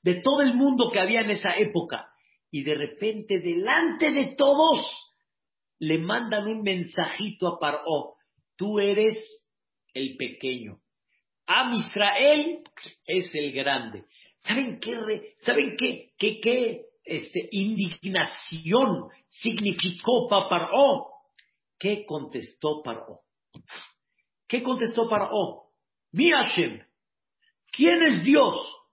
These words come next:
Asher eshma bekolo. ¿Quién es Dios que tengo que escuchar su palabra? ¿Quién es?". Escuchen, queridos hermanos,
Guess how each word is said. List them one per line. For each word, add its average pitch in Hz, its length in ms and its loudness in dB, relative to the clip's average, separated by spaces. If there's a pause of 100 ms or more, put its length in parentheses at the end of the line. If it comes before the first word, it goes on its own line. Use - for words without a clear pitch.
(140)
Asher 175 400 0
eshma 175 520 -2
bekolo. 135 600 -4 (460)
¿Quién 302 280 4
es 185 220 0
Dios 247 360 2
que 196 220 -2
tengo 233 380 0
que 165 120 -2
escuchar 208 720 -4 (380)
su - 360 -2
palabra? 147 580 -2 (380)
¿Quién 320 260 4
es?". - 480 0 (1000)
Escuchen, 180 800 -8
queridos 135 480 -6
hermanos, 139 720 -10